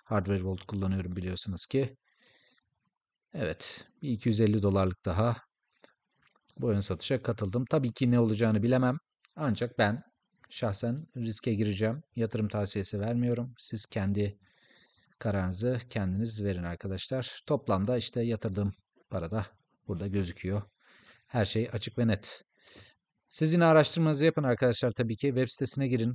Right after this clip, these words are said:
kurcalayın biraz. Burada roadmap'leri vesaire de var. Ben, e, süre tabii ki şu an iki gün altı saati var daha.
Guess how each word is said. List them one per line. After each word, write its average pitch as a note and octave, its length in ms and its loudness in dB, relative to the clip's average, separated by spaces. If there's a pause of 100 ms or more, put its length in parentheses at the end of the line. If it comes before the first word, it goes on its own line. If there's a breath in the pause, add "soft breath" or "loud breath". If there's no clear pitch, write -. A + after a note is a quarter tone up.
kurcalayın A#2 520 2
biraz. A#2 320 0 (920)
Burada G#2+ 260 4
roadmap'leri A2 600 4
vesaire A2 480 2
de A#2+ 80 4
var. G#2 400 0 (560 soft breath)
Ben, A#2+ 340 2 (100)
e, A#2 360 2
süre B2+ 680 2
tabii A#2 200 -2
ki - 120 -12
şu B2+ 220 0
an B2 260 2 (440)
iki - 240 0
gün B2+ 140 2
altı B2 360 0
saati A#2 320 0
var G2+ 180 0
daha. G2+ 260 -2